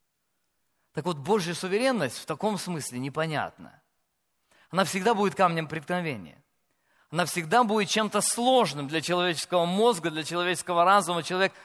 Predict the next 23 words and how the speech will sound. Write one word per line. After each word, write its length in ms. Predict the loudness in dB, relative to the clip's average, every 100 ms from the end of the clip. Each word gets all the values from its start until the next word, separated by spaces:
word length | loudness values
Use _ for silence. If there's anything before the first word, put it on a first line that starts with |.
| _
никогда 440 | -4 -2 2 6 6
не 120 | 6
может 280 | 4 2 0
ее 260 | 2 2
проглотить, 600 | 0 -2 0 2 0 -2 -6
никогда 380 | -2 2 2
не 80 | 0
может 260 | -2 -2 -4
с 60 |
ней 140 | -6 -6
согласиться. 680 | -6 -6 -8 -10 -14 -16 -18 _ _ _ _ _ _ _ _ _ _ _ _ _ -4
Но 80 |
как 160 | -2 0
только 260 | -2 -2 -2
человек 340 | 2 2 0
принял 300 | -4 -2 -2
Евангелие, 600 | 0 2 4 2 -2 -4
как 180 | -4 -2
только 240 | -2 -2
человек 340 | -2 0 -2 -2
преклонился 720 | -6 -2 -2 0 0 -2 -6
перед 360 | -6 -6 -6 -4
Богом, 580 | 0 2 2 -2 -6